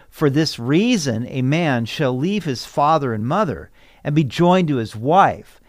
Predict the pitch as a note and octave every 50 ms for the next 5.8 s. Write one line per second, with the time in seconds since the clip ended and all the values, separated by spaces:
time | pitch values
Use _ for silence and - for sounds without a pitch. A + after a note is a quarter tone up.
0 | _ _ _ - B2 B2+ A#2+ - - - - G#3 G#3 - - D#3+ B2+ A2+ A2 -
1 | - - A#2 A2 G#2+ G#2 A#2+ D3 D#3 C#3+ B2 A2 - - - G3 A3 A#3+ E3 G#2+
2 | C#2 - - - - - - _ _ _ _ _ _ _ _ _ - - G#3 F#3
3 | G3 G3 F#3+ F#3+ F3+ - D#3 D#3 F3 F3 E3 D#3+ D#3+ E3 F3+ G3 G#3 G#3 G3 F#3
4 | F3 E3+ D#3+ D3+ D#3+ C#3 - - - A3+ G#3+ F#3+ D3+ C#3+ D3+ D3 C#3+ C3 C#3+ D#3+
5 | E3+ F3 F3 E3 - - F3 F3+ F3 D3+ A#2 G2 - - - -